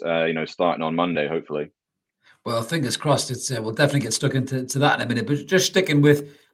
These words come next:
Speaker 2: the game, and there, there was a notable absentee, Mark. Um, this has been going round and round on social media. I've seen some great conspiracy theories. You know, he's got a heart problem. You know, he's, uh,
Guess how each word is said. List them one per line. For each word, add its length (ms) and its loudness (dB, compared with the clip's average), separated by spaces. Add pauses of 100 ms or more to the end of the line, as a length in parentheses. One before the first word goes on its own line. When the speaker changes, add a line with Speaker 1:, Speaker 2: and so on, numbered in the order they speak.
Speaker 2:
the 100 0
game, 440 6
and 320 -4
there, 80 -2
there 200 4
was 140 2
a 60 4
notable 440 2
absentee, 640 0
Mark. 420 -8 (220)
Um, 180 -12 (320)
this 160 -2
has 100 -4
been 380 -2 (220)
going 300 2
round 280 6
and 120 -4
round 240 2
on 100 -2
social 340 -6
media. 180 -4
I've 100 -4
seen 180 -4
some 160 0
great 240 0
conspiracy 540 -2
theories. 400 -2
You 80 -8
know, 100 -10
he's 140 -8
got 140 -10
a 60 -8
heart 380 2
problem. 500 -2 (280)
You 100 -6
know, 200 0
he's, 240 -6
uh, 240 -10